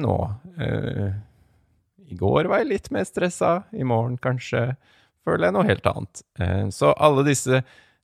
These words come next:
tingene, denne kroppen, disse tankene,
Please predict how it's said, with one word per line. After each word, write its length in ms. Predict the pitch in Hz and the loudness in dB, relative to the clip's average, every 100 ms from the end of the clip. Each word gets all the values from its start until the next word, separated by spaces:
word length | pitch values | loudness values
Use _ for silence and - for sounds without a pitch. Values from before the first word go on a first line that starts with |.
| - | -2
tingene, 520 | 101 101 110 123 139 - _ _ _ _ - - | 0 2 2 2 2 -2 _ _ _ _ -20 -16
denne 320 | - 123 110 107 | -2 0 2 2
kroppen, 540 | 123 131 - 147 139 | 0 0 0 0 2
disse 220 | 110 - 110 | -2 -2 2
tankene, 600 | 117 98 - 101 110 | 2 2 -4 -2 0